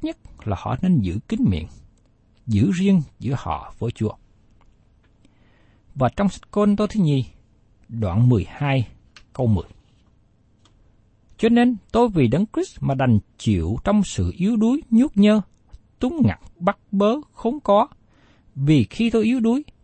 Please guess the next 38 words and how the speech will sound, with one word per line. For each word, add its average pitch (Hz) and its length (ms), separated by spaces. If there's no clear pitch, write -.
ấy 214 220
là 147 260
lúc - 320
tôi 160 240
mạnh 90 220
mẽ." 90 200
Phaolô 262 440
có 339 120
một 330 200
hình 143 200
ảnh 120 220
tương 247 200
phản 127 460
với 214 200
Samson 208 640
trong 202 120
Cựu 90 220
Ước. 151 180
Thánh 294 140
linh 285 240
của 277 120
Đức 294 160
Chúa 302 160
Trời 147 280
đã 110 160
đến 185 240
trên 233 140
Samson 220 640
và 123 140
làm 113 260
cho 180 140
ông 185 120
mạnh 101 180
mẽ. 95 180
Dân 202 220
chúng 339 240
rất 339 220
ngạc 127 240